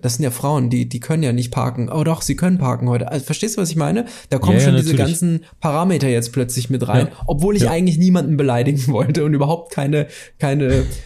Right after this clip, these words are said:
Speaker 2: <laughs>
Speaker 1: Gender-Problematik damit
Speaker 2: Ja.
Speaker 1: reinnehmen wollte. Aber
Speaker 2: Ja.
Speaker 1: so schnell ver-, kann man sich da sozusagen drin verhängen. Und so schnell gehen die Finger nach oben und sagen, "Ah ja, soll das jetzt heißen, dass jetzt, äh, Frauen oder Männer oder was weiß ich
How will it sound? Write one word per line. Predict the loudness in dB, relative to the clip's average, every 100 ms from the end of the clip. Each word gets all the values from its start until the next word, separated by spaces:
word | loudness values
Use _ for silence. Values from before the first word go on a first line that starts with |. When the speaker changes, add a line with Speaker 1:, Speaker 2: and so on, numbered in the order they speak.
| -8
Speaker 2:
<laughs> | -6 -6 -2
Speaker 1:
Gender-Problematik | 0 2 2 0 0 0 0 0 0 0
damit | 0 0
Speaker 2:
Ja. | 2 2 2
Speaker 1:
reinnehmen | 2 0 0
wollte. | 0 0 0
Aber | 2
Speaker 2:
Ja. | 0 -2 -6
Speaker 1:
so | -2 0 0
schnell | 0 0 2
ver-, | 2 0 -4 -10 -6
kann | -2
man | 0 0
sich | 0 0
da | -2
sozusagen | -2 -2 -2 -2 -2 -2 -4 -6 -14 -4
drin | 0 0
verhängen. | 0 -2 0 0 0
Und | 0 0
so | -2
schnell | -2 0 -2 -4 -6
gehen | -2 0
die | 0
Finger | 0 0
nach | 0 -2
oben | -2 -2 0
und | 0
sagen, | 0 -2
"Ah | 0
ja, | 2
soll | 2 0
das | 0
jetzt | 0
heißen, | 0 0 2
dass | 0 2
jetzt, | 0 0
äh, | 0 -2
Frauen | -2 0 2 2
oder | 2
Männer | 2 2 2 2
oder | 2 0
was | -2 -2
weiß | -4
ich | -4 -6